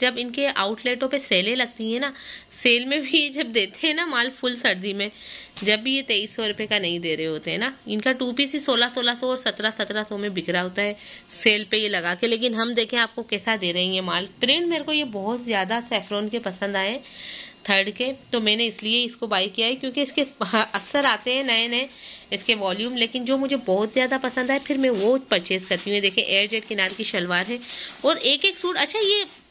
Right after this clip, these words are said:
ऐसे इनले कार्ड में तो ऐसे लग रहे हैं जैसे, बस देख ले कहाँ इतने अच्छे लग रहे हैं, जब ये ओपन होते हैं तो इसकी एकदम रंगत ही चेंज हो जाती है। मतलब, अ, एक खोलते हैं तो इसका असल लुक नज़र आता है।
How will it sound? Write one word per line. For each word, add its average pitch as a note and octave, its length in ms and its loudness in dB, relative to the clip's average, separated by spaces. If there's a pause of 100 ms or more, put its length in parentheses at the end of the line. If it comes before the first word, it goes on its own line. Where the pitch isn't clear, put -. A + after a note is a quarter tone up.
(140)
ऐसे C4 320 4
इनले D4 260 0
कार्ड D4 220 2
में D#4+ 100 -8
तो E4 80 -2
ऐसे D4+ 180 0
लग C#4+ 160 2
रहे G#4 120 -4
हैं G#4+ 100 -2
जैसे, G4 160 0
बस D#4 340 2 (140)
देख C4 160 2
ले D#4+ 100 -4
कहाँ D4 440 -2
इतने C4+ 240 -2
अच्छे G#3 240 -2
लग F#3 160 0
रहे F#3 120 -4
हैं, - 80 -12 (420)
जब A3+ 140 2
ये A#3+ 60 0
ओपन A3+ 280 0
होते B3+ 220 0
हैं C4 100 2
तो C4+ 80 -2
इसकी B3+ 320 0
एकदम A3 500 -4 (120)
रंगत F#3+ 320 -2
ही C#4 60 -2
चेंज C#4 260 0
हो C#4 80 -2
जाती C#4 340 -2
है। C4+ 60 -8 (580)
मतलब, G#3+ 440 -2 (280)
अ, G3 560 2 (480)
एक G#3+ 260 0 (120)
खोलते A#3+ 400 2
हैं D4 180 2
तो C#4+ 100 -4
इसका C4 220 -4 (200)
असल F#3 220 0
लुक G#3 280 -2
नज़र F3 280 0
आता F3 240 -6
है। F#3 160 -8